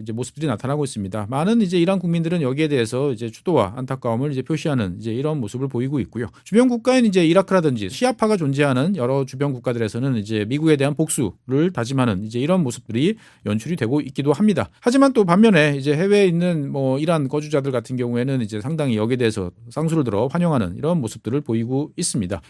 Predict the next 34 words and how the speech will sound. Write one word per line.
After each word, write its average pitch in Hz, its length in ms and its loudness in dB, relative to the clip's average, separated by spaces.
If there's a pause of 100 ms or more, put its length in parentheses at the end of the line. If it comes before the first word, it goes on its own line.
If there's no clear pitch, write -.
위성 277 280 6
영상을 240 360 6
통해서 208 380 4
확인된 196 640 2
하메네이 160 460 0
자택에 135 440 -2
대한 131 300 2
파괴 165 200 0
모습을 135 320 -2
보시면, 127 440 -2 (360)
어, 131 240 4
철저하게 233 680 2 (100)
폭격이 185 440 0
진행됐구나라는 127 840 0
것을 120 180 -2
알 107 140 0
수 143 120 -6
있고요. 110 440 -4
매우 147 240 2
정확하다라는 123 840 0
것을, 202 420 -2
어, 107 160 -4
볼 117 160 -4
수 151 100 -6
있습니다. 98 520 -4
딱 - 220 -6
주변 254 340 4
지역에 240 300 4
대해서는 180 440 2
거의, 165 420 4 (220)
어, 135 200 0
아무런 185 320 2
피해가 196 300 0
없어요. 95 340 -4